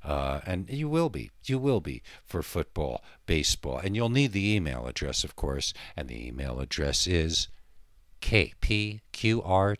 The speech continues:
dot T O R C at gmail dot com. I repeat,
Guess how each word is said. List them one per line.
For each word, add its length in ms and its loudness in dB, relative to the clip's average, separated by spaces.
dot 260 -6
T 320 0
O 300 2
R 280 0
C 560 0
at 200 -2
gmail 680 2
dot 360 0
com. 400 -4
I 40 -10
repeat, 480 -8